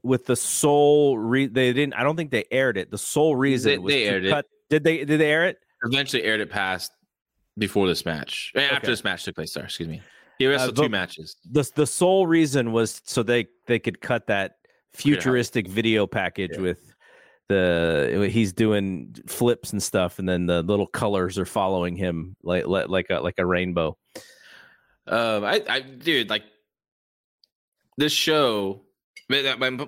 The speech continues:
Speaker 2: if you, you know, I put my, I know exactly where, you know, I was super excited when I watched the show, and, like, of course, you know me, you could just imagine, Garrett, how excited I was when Lex Luger showed up.
Speaker 1: Oh, yeah.
Speaker 2: Right? I was like, "Yes." I was so happy he was back,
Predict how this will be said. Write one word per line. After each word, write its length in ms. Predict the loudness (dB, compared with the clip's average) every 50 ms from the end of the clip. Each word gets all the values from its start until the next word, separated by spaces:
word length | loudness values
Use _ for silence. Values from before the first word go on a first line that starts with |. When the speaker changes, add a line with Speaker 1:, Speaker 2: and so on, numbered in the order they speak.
| -12 -14 -12
Speaker 2:
if 180 | -8 -8 -4 -2
you, 160 | -2 -2 -2 -4 -10 _ _ _ _ _ _ _ _ _ _ _ _ -2
you 80 | -2 -2
know, 60 | -2
I 60 | -4
put 140 | -4 -4 -4
my, 80 | -2 -2
I 80 | -2
know 220 | -2 -2 -2 0 0
exactly 400 | -2 -2 0 -2 -2 0 0 0
where, 220 | 2 2 0 0 -2 -2
you 60 | -2
know, 180 | -2 -2 -2 -4
I 80 | -4 -2
was 160 | -2 -2 -2
super 180 | -2 -6 -6 -4
excited 540 | -4 -2 0 0 0 0 0 -2 -4 -6 -10 -16 -14 -6
when 140 | -4 -2 -2
I 20 |
watched 240 | 0 -2 -4 -4 -4
the 60 | -6
show, 300 | -4 -2 -2 -2 -2 -4
and, 100 | -4 -4
like, 140 | -4 -4 -4
of 100 | -4 -2
course, 260 | 0 0 0 0 0
you 80 | -2 -2
know 140 | -2 0
me, 460 | 0 0 0 0 0 -2 -4 -8 _ _ _ _ _ _ -12
you 80 | -6
could 100 | -6 -4
just 160 | -4 -4 -4 -2
imagine, 400 | -2 -2 -2 -4 -4 -6 -10 -8
Garrett, 240 | -6 -6 -4 -4
how 160 | -4 -4 -4 -6
excited 340 | -6 -4 -4 -4 -4 -4
I 40 | -6
was 260 | -6 -4 -4 -4 -6
when 140 | -6 -6 -4
Lex 220 | -4 -4 -4 -4 -6
Luger 180 | -4 -4 -6
showed 220 | -8 -4 -2 -2 0
up. 260 | 0 -2 -4 -8 _ _ _ _ -4
Speaker 1:
Oh, 100 | -2 0
yeah. 280 | 0 0 0 -2 -6 -12 -18 _ _ _ _ _ _ _ -6
Speaker 2:
Right? 220 | -4 -2 -2 -2 -4 -4
I 100 | -4 -4
was 100 | -4 -6
like, 240 | -8 -12 -12 -8 -4
"Yes." 420 | -4 -2 -2 -2 -4 -4 -8 -8 -6
I 80 | -4
was 160 | -4 -4 -2
so 140 | 0 0 0
happy 300 | 0 -2 -4 -6 -6 -6
he 60 | -6
was 140 | -6 -8 -10
back, 540 | -6 -4 -2 -2 0 -2 -2 -4 -6 -12 -20